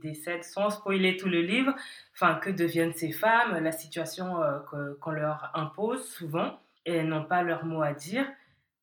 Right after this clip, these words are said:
Enfin, je trouve c'est, enfin, ça montre vraiment, enfin, les, les gens d'autres cultures voient vraiment que, bah, ce sont des femmes comme des autres qui ont des sentiments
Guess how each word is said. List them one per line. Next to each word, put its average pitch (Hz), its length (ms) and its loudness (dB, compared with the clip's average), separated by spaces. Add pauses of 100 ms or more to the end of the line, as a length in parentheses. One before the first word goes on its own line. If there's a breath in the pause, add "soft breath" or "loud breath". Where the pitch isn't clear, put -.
(140)
Enfin, 147 160 -6
je - 60 -12
trouve 214 180 -6
c'est, 170 260 0
enfin, 165 240 6
ça 170 160 0
montre 196 380 2
vraiment, 202 420 0
enfin, 170 200 -4
les, 165 460 2
les 175 120 -4
gens 196 160 0
d'autres 208 180 -4
cultures 226 440 -6
voient 196 180 4
vraiment 185 400 -2
que, 160 100 -6
bah, 139 240 0 (260 loud breath)
ce 165 120 -10
sont 262 160 -4
des 180 100 0
femmes 220 320 2
comme 170 220 -2
des 143 240 -6
autres 262 360 -4
qui 226 140 -4
ont 214 140 0
des 160 120 -4
sentiments 165 640 -2